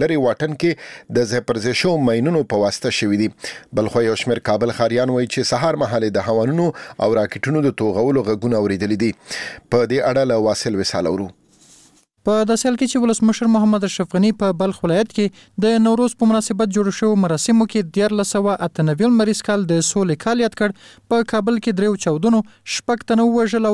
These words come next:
Speaker 2: له شلو زیاتې ټپیان کړل. د افغانستان د کورنیو چارو وزارت سرپرست ویان نصرت رحیمي ازادي راډیو ته وویل چې دغه چاودنې د کابل ښار علي آباد سیمه کې سخي زیارت څخه لرې په پسکوسو کې شوې دي.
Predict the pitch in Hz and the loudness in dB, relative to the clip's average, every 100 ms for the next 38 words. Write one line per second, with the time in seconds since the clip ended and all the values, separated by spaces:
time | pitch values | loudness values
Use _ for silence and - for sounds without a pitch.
0 | 196 160 - 233 151 156 185 220 208 214 | 2 0 0 0 0 0 -2 -2 -2 -2
1 | 208 160 131 139 117 113 _ _ - _ | 0 -2 -2 -4 -4 -6 _ _ -20 _
2 | 208 196 208 - 220 214 208 202 190 214 | -2 2 0 0 0 0 0 0 2 2
3 | 208 202 196 180 190 - 170 156 202 226 | 2 0 0 0 0 -2 -4 -2 -2 -2
4 | 208 196 190 160 180 175 156 170 220 175 | 0 2 2 2 -2 -2 0 2 2 2
5 | 147 160 151 147 180 240 220 220 202 - | -2 -2 0 0 2 2 0 0 -2 -6
6 | - - 226 226 220 226 226 233 226 - | -20 -4 0 0 0 0 2 0 0 -4
7 | - - 226 233 220 208 240 240 - 240 | -12 -2 0 0 -2 -2 -2 -4 -2 -2
8 | 180 - 170 170 190 233 - 233 226 214 | -2 -4 -2 0 0 -2 0 2 2 0
9 | 208 - _ - - 220 247 208 220 226 | -4 -6 _ -6 -4 -2 0 0 2 0
10 | - 226 214 254 208 - 180 185 202 - | -2 -2 0 2 0 0 -2 0 -4 -2
11 | 226 - 180 151 - 143 135 135 120 | -2 -2 -2 -4 -4 -2 -2 -2 -2